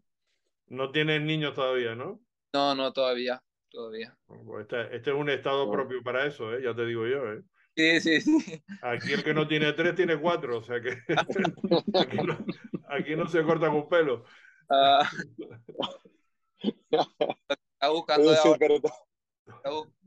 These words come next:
Speaker 2: perro ahora.
Speaker 1: <laughs> O sea que de familia numerosa no te escapas. Alex.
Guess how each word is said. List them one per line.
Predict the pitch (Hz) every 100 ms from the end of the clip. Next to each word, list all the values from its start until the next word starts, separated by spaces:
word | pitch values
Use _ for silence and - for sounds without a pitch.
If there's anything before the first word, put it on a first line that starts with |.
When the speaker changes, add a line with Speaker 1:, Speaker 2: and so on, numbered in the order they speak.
| 151 -
Speaker 2:
perro | 147 143
ahora. | 135 135 - - -
Speaker 1:
<laughs> | 151 - - 160 151 - 175 - - 147 - 175 147 196 - 202 - - 190 - 208 - -
O |
sea | 123
que | 123
de | 120
familia | 135 139 151 160
numerosa | 151 147 156 160
no | 156 147
te | 151
escapas. | - 117 98 107 -
Alex. | 151 143 117